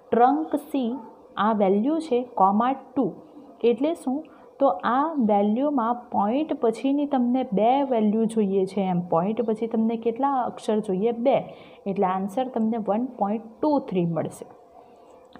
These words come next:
આમાં જો, આમાં કોઈ પણ વેલ્યુ નથી આપેલી, બરાબર? આમાં કોઈ પણ વેલ્યુ નથી આપેલી, પણ point પછી તમારું કોઈ પણ વેલ્યુ ના આપેલી હોય તો એ પૂર્ણાંક વેલ્યુને લઈ,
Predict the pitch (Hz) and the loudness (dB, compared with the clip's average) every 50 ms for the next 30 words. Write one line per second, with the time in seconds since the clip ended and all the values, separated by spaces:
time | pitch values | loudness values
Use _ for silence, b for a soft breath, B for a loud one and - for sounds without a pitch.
0 | - - 233 262 247 277 302 320 285 - 202 190 233 262 - - 233 240 262 269 | 2 4 4 4 4 4 2 0 0 2 2 4 4 2 2 2 2 2 2 2
1 | 269 269 269 277 277 - 320 320 294 254 226 220 214 220 220 202 185 180 - - | 2 2 0 0 2 0 0 0 0 0 0 0 0 2 0 0 -2 -2 0 2
2 | 185 165 156 - 165 156 147 - - - 170 175 185 214 - 285 - - 196 196 | 2 2 2 2 0 -2 -2 -4 -4 -4 0 2 2 2 2 0 0 0 2 2
3 | 208 233 240 233 233 226 226 - 277 277 254 226 214 208 214 208 196 185 180 - | 2 0 2 0 -2 0 0 0 0 0 0 0 2 2 2 2 0 -2 -2 0
4 | 196 180 175 170 - 170 175 190 247 B B B B B B B - 262 269 262 | 0 0 0 0 0 -2 -2 -2 -4 B B B B B B B -2 -2 -2 0
5 | - 202 190 202 240 277 269 285 - 254 247 - 269 262 254 262 247 247 247 254 | 0 2 2 2 2 0 0 0 0 -2 -2 -2 -4 -2 -2 0 0 2 0 0
6 | 254 254 220 208 220 214 - - 247 254 247 233 233 233 254 247 233 240 247 262 | 0 0 2 0 0 0 0 -2 -2 0 -2 -2 -2 -2 -2 -2 -2 -2 -2 -2
7 | 240 240 233 220 214 208 208 - 208 196 202 196 - 240 254 262 254 254 - 233 | -2 -2 -2 0 2 0 0 2 0 0 0 0 2 2 2 0 -2 -2 -2 0
8 | 240 254 262 277 294 285 277 247 214 202 202 208 214 202 196 185 170 160 165 175 | 0 2 0 0 0 0 0 0 2 2 0 0 0 0 -2 -2 0 0 0 0
9 | 240 | 0